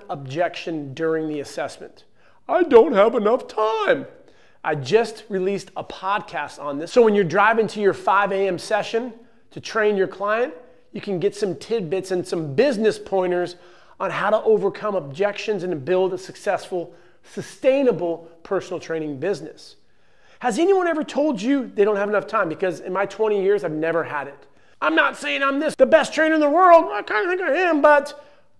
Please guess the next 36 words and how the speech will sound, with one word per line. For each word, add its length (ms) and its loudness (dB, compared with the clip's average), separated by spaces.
I've 120 -4
never 280 -2
heard 300 -8
it. 260 -12
And 100 -4
the 60 -2
reason 280 0
I 40 -2
haven't 300 -4
heard 260 -2
it 60 -8
is 100 -10
because 240 -8
I'm 120 -4
confident 520 -6
in 40 -10
my 120 -4
delivery. 560 -2
So 160 -2
when 140 2
someone 320 -4
tells 400 0
you 460 -2
that 360 0
they 120 2
don't 180 2
have 180 -4
enough 280 -4
time, 720 -6
what 380 -2
that 180 0
is 160 -4
translated 680 2
into 440 0
is 180 0
you 720 0